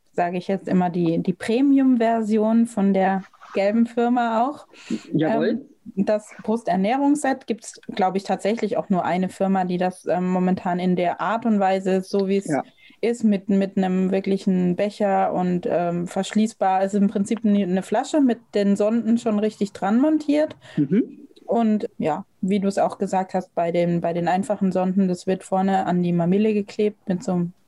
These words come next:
Speaker 1: Leuko-Silk oder sowas Ähnlichem.
Speaker 2: Genau.
Speaker 1: Ähm, genau, und dann kann das Kind eben ganz normal an der Brust trinken.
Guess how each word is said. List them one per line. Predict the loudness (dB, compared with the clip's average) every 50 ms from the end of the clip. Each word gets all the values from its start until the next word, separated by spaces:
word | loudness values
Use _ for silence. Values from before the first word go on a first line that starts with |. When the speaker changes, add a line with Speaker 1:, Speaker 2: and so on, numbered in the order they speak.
| _ -10 -6
Speaker 1:
Leuko-Silk | -4 -2 0 0 0 -2 -2 -2 0 0 0 -2 -2 -4 -2 -2 0 0 0 -2 -2
oder | -2 0 0 -2
sowas | -2 -2 -2 -2 -2 -2 -2
Ähnlichem. | -2 0 0 2 2 0 0 0 0 0 0 0 -2 -8 -20 -6 -4
Speaker 2:
Genau. | -2 0 2 2 0 0 -2 -2
Speaker 1:
Ähm, | -2 -2 0 2 2 2 0 -2 -4 _ _ _ -6
genau, | -2 0 0 0 0 0 0 0 0
und | 0 0
dann | -2 -2 -2 -2
kann | -2 0 0
das | 0 -2 -4
Kind | -4 -2 -2 0 0
eben | 0 0 0 0 0
ganz | -2 -2 -2 -2 -2 0
normal | 0 0 2 2 0 0
an | 0 0 0
der | -2
Brust | -4 -4 -4 -6 -6 -4 -2
trinken. | 0 0 0 2 2 0 0